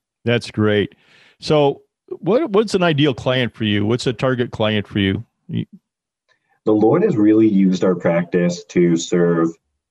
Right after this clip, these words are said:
Speaker 2: Christians,
Speaker 1: Mm-hmm.
Speaker 2: serve attorneys, medical clients, and very interestingly,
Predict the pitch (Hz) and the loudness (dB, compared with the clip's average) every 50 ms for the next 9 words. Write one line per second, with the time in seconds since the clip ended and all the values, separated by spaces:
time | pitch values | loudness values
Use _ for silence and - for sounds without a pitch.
0 | _ _ _ _ _ _ _ _ _ _ _ _ _ - - 101 95 - - 101 | _ _ _ _ _ _ _ _ _ _ _ _ _ -6 -4 -4 -2 -2 -2 -2
1 | 101 113 120 - _ _ _ _ _ _ _ _ _ _ _ _ _ 107 107 98 | -2 -4 -6 -10 _ _ _ _ _ _ _ _ _ _ _ _ _ -4 -2 -2
2 | 110 110 - _ _ - - 98 95 92 90 87 87 - 90 87 - - 107 101 | -2 -2 -4 _ _ -4 0 2 2 2 2 0 0 -2 -4 -4 -2 -2 -2 0
3 | 104 131 151 - - - _ _ _ _ _ _ _ _ _ _ _ _ - 95 | 0 0 -2 -4 -8 -14 _ _ _ _ _ _ _ _ _ _ _ _ -2 0
4 | 95 92 107 110 107 104 98 98 - 107 98 98 95 95 98 95 - - _ _ | 0 0 0 0 0 -2 -2 -2 -2 0 2 2 4 2 2 0 -4 -10 _ _
5 | _ _ _ _ _ _ _ - 98 98 110 123 143 139 - 104 107 110 - - | _ _ _ _ _ _ _ -2 0 2 4 4 2 2 2 0 -2 -2 -2 -2
6 | 104 95 90 90 90 - 90 87 87 85 82 82 82 | 0 2 2 2 2 2 0 0 2 2 2 0 -2